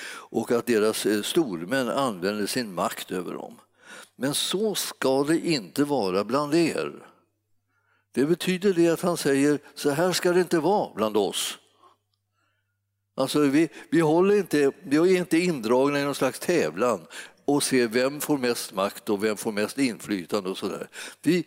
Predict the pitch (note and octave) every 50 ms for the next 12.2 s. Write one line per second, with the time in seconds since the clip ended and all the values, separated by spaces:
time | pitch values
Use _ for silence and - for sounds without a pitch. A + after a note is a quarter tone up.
0 | - - - - - - C#3 D#3 F3 F3+ F3+ E3 - - - F#3+ F#3+ D#3 A#2 G#2+
1 | A2 A#2+ C3+ B2+ D#3+ D#3+ C3 F#2+ E2+ F#2+ A#2 A#2+ A2 G#2 G2 B2+ B2+ C#3 - -
2 | C#3 A2+ F#2 F#2+ F2+ - G#2 G2+ - C3+ A#2+ - - F#2 F#2 G2 G#2+ B2 B2+ -
3 | - G#2+ G#2 - - - F#2+ E2+ - - A2 - - - F2 D#2+ D#2+ E2 D#2+ E2+
4 | - - - - - - - - E4+ - - G3+ G3+ D#3+ G2+ F#2 A#2+ F#3 G#3+ F3
5 | A#2+ - - _ _ - - B2 B2+ A2+ G#2+ A#2+ C#3+ C3 - - A2 F#2+ - -
6 | G2+ F#2+ - - B2 A2+ - F#2 F2+ - F2+ F2+ F2+ F2+ F2+ - - - - -
7 | - - C3+ C3 B2 A#2+ A2+ - C#3 C3+ B2 G#2+ G2+ G#2+ G#2 G#2+ A2 A#2+ C3 C3
8 | A2+ - G#2+ A2 D#3 F3 - - - - - - - - - _ - A2+ A#2+ A#2
9 | G#2 G#2 G#2 G2 G#2 E2 E2 G2 C#3 B2+ - - - - - - - _ _ _
10 | _ _ _ _ _ _ _ _ _ _ _ _ _ _ _ _ _ _ _ _
11 | _ _ _ _ - - C#3+ D#3+ D3+ C3 D#3+ E3 C3 G2 F2+ A2+ D#3 G3+ F#3+ -
12 | - - -